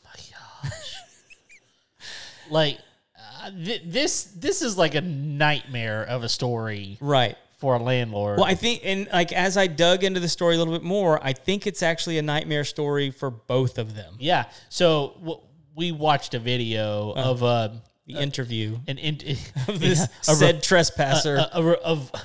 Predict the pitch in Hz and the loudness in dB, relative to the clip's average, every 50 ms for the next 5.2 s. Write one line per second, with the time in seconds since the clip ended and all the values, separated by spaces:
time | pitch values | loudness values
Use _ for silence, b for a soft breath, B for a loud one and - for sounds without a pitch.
0 | B B B B B B B B B B B _ _ - 220 - - - 170 151 | B B B B B B B B B B B _ _ -12 -12 -8 -8 -8 -8 -8
1 | - 175 160 147 160 135 113 113 117 120 120 113 120 117 117 113 117 117 113 110 | -6 -8 -6 -4 -4 -6 -6 -6 -8 -8 -6 -4 -6 -6 -6 -6 -6 -6 -6 -8
2 | - - b b b b b b _ _ - 123 117 123 123 - - - 143 127 | -10 -12 b b b b b b _ _ -10 -8 -8 -8 -10 -6 0 0 2 2
3 | 127 117 113 113 110 113 113 113 117 127 - - 123 113 110 113 113 117 120 123 | 0 -6 -6 -6 -6 -8 -8 -8 -8 -10 -10 -10 -10 -10 -8 -8 -8 -6 -6 -6
4 | - 156 160 143 120 120 113 120 127 143 131 113 - - 131 131 - 120 101 113 | -6 -6 -8 -8 -10 -12 -10 -12 -12 -12 -12 -16 -14 -12 -12 -12 -12 -10 -10 -8
5 | 120 120 120 | -10 -10 -12